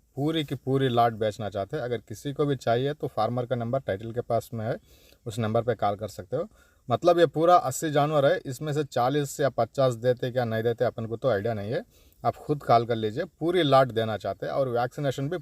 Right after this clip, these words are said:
पूरा कंप्लीट होके है बोल के बता रहे हैं। तो और ये एड्रेस कहाँ पर है, इनका प्राइस क्या है और वीडियो एंड पर आपको नज़र आएगा, तो आप देख के फार्मर से डायरेक्ट कॉल कर सकते हो। So ब्रदर, ఇక్కడ కనిపించే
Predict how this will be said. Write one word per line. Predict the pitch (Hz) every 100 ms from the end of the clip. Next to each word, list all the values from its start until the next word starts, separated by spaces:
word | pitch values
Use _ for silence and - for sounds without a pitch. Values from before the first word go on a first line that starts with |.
| -
पूरा | 127 123
कंप्लीट | 107 131 127 -
होके | 107 110
है | 113 104
बोल | 104
के | 110 104
बता | 92 101
रहे | 117
हैं। | 226 _ - - _ _
तो | 156
और | 143 139
ये |
एड्रेस | 123 151 185 180
कहाँ | 156
पर | 147
है, | 156
इनका | 147 131
प्राइस | 120 127 -
क्या | 123 110
है | 120 - -
और | 110 107
वीडियो | 113 120 117
एंड | 107 -
पर | 117
आपको | 104 - 110
नज़र | 104 101
आएगा, | 98 110 226 _ _ _ _ -
तो | 113
आप | 95
देख | 113 113 -
के | 151
फार्मर | - 107 110 107
से | 135
डायरेक्ट | 107 107 - 95
कॉल | 98 90
कर | 85
सकते | 87 - 80
हो। | 98 - - - - _ _ -
So | 151 143 131
ब्रदर, | 131 156 190
ఇక్కడ | 165 175 165 156 -
కనిపించే | 160 165 208 196